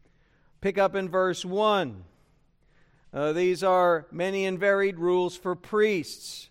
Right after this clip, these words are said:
specifically tied to them eating their portion of the sacrifices. So now we get closer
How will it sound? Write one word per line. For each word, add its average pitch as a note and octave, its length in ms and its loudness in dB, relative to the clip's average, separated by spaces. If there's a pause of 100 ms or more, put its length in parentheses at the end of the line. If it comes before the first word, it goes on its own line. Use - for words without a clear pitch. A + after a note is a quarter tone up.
specifically F#3 800 -4
tied E3 720 2 (380)
to F#3+ 280 -6
them F3+ 400 -2 (120)
eating G#3+ 760 0
their F#3+ 400 4
portion A3+ 760 0
of D#3 260 -2
the D3 100 -6
sacrifices. C#3+ 1120 -2
So C3+ 200 -6
now F3+ 240 0
we C#4+ 100 -4
get C4 220 0
closer G3 720 2